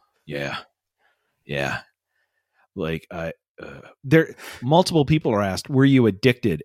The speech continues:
And these were their answers. "Uh, well, I guess it depends on how you define addiction." <laughs> Anyway, other people's pain, good entertainment. Um,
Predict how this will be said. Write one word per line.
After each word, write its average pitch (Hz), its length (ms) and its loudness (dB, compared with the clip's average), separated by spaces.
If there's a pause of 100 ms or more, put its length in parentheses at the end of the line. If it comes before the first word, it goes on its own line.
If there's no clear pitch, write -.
And 120 220 -2
these 127 220 0
were 123 100 4
their 107 160 0
answers. 98 520 -4 (200)
"Uh, 69 880 -8 (1200)
well, 196 320 2
I 190 60 4
guess 180 200 2
it 156 40 -2
depends 131 360 2
on 117 80 -2
how 117 120 -4
you 113 120 0
define 101 380 -4
addiction." - 680 -2 (380)
<laughs> 170 80 -4 (3000)
Anyway, 151 260 4
other 165 160 4
people's 165 240 0
pain, 240 260 -4 (220)
good 160 140 2
entertainment. 196 520 -2 (560)
Um, 131 580 0